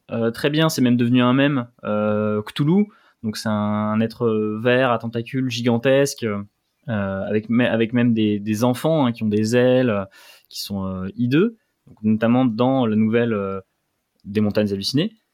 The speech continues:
Et pour vous, quelles sont les autres espèces qui sont assez emblématiques de l'œuvre, euh, et Armel, peut-être pour toi, qui sont dignes d'être, euh, représentées, euh, à fond, not-,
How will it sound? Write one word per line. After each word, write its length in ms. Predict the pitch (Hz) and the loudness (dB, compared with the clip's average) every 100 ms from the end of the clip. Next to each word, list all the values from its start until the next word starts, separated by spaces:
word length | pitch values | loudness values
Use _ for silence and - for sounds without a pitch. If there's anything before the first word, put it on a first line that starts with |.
| _ _ | _ _
Et 80 | 120 | -8
pour 220 | - 127 | -6 -6
vous, 420 | 139 170 233 233 - _ - - | -4 -2 -2 -2 -10 _ -18 -2
quelles 140 | 165 | 0
sont 140 | 196 | 2
les 300 | 156 135 143 | 2 2 2
autres 340 | 185 208 143 127 | 0 0 -2 -2
espèces 440 | - 226 - - _ | -2 -2 -2 -12 _
qui 140 | 147 | -6
sont 240 | - 170 147 | -2 2 2
assez 320 | 143 - 202 | 2 2 2
emblématiques 560 | 170 160 151 - 190 | 4 2 2 -2 -4
de 80 | 156 | 0
l'œuvre, 420 | 143 185 160 135 _ _ 110 | 2 2 -2 -8 _ _ -4
euh, 340 | 107 104 104 | -2 -2 -2
et 120 | 101 107 | 0 0
Armel, 340 | 104 143 - | 2 0 -2
peut-être 180 | 117 - | -12 -18
pour 80 | _ | _
toi, 120 | 151 | -6
qui 160 | - - | -6 -6
sont 160 | 123 | -4
dignes 300 | 120 143 165 | -2 -2 0
d'être, 300 | 139 - 120 | 0 -2 -4
euh, 340 | 117 113 110 107 | -2 -2 -2 -4
représentées, 880 | 110 127 - 143 135 131 151 160 165 | -2 -2 0 -2 0 0 0 0 2
euh, 300 | 127 113 110 - | 2 0 -2 -4
à 100 | 107 | -6
fond, 240 | 170 196 - | -6 -6 -2
not-, 400 | 113 110 113 | 0 0 -2